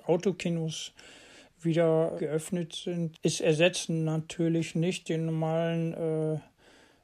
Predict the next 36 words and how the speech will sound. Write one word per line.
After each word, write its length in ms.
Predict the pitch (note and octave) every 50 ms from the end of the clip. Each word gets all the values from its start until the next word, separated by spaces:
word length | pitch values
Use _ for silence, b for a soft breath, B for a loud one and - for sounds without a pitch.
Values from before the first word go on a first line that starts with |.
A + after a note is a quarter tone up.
| B -
Betrieb 460 | E3+ D3+ - - - E3+ F3 E3+ E3
von 300 | - - - E3 D#3 D3+
Kinos. 560 | - - E3+ E3+ E3+ E3+ D#3+ D#3+ D#3 - -
Und, 400 | E3+ D#3 D3+ D3+ D3 D3 D3 C#3+ D3 -
äh, 480 | - - D#3+ D3+ D3+ - - - -
fünfhundert 500 | - - - F3 E3 - F#3 E3+ E3+ E3
Leute 260 | D#3+ E3 D#3+ E3 E3 D#3
kommen 260 | - - D#3+ D#3+ D#3
in 40 | D3+
einen 160 | D#3 D#3+ D#3
Saal 320 | D3 D#3 D#3 D#3+ E3 E3
zusammen, 480 | D#3+ - - E3 D3+ D#3+ D#3+ D#3+ D#3+ D#3
tausend 340 | - D#3+ D3+ E3 E3+ E3 D#3
Leute 240 | D#3 D#3 D#3 D#3+
kommen 360 | D#3 - - D#3+ D#3+ D#3 D#3 E3
in 60 | -
einen 260 | D#3 D3+ D#3+ D#3+ D#3+
Saal 300 | D3+ D#3 D3+ D3+ D#3 D#3+
zusammen. 480 | D#3+ - - F3 D#3 D#3+ D#3 D#3+ D3 C#3+
Wer 220 | D#3+ E3 E3 D3+
weiß, 300 | D3 D#3 D#3+ E3 - -
wenn 80 | - D#3+
das 220 | D#3 D#3+ D3+ -
wieder 160 | E3 D#3 D#3
möglich 440 | D3+ D3 E3+ F#3+ - A3 F#3+ F#3 -
ist. 220 | D#3+ D#3 D#3 - B B B B B
Und 140 | F3+ D#3+ D3
dieses 280 | D#3 D3+ D#3+ D#3+ D#3
Gefühl, 640 | - F3 D3 - - - F3+ G#3 A3+ G#3 F3 D#3 D3
dieses 340 | C#3+ - D#3 D3+ D3+ D#3 D#3
Zusammensein, 640 | - - D#3+ D3 D#3 D3 F3+ G3 F3 E3 D#3 D#3 D#3
das 140 | D3+ D3+
kann 160 | - - - D#3+
man 140 | E3+ E3+
nicht 160 | D#3 D3+ - -
einfach 400 | D#3 D3+ D3+ - D#3+ D3+ -